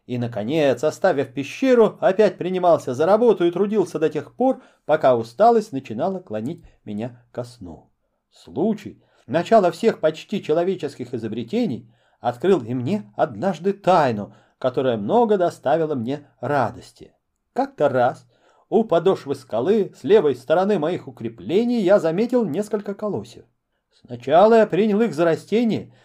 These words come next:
неизвестное мне, но потом, через некоторое время, когда они созрели, увидел, что это рожь,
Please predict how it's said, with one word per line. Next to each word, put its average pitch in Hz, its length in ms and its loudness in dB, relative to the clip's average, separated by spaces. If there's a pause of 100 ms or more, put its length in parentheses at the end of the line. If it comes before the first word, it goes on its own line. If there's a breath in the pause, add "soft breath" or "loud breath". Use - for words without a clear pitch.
(140 soft breath)
неизвестное 208 720 0
мне, 202 340 -4 (400)
но 107 160 -14
потом, 151 400 -2
через 214 300 -2
некоторое 180 500 0
время, 123 460 -8 (380)
когда 160 320 6
они 202 160 4
созрели, 175 540 2
увидел, 220 420 2
что - 220 -2
это 247 340 6
рожь, 233 580 2